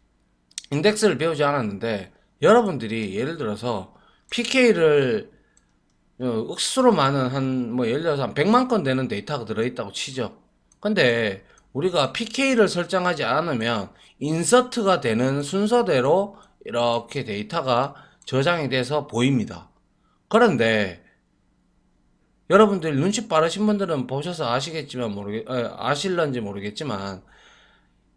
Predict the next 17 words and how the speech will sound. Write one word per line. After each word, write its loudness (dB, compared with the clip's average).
피케이를 4
잡-, 0
잡고 6
난 4
다음에 6
이렇게 -2
자동적으로 -2
이제 -4
순서를, 0
이제 -4
순서대로 -4
인서트를 -2
하게 -4
되잖아요. -6
인서트를 -2
하게 -2
되면 -2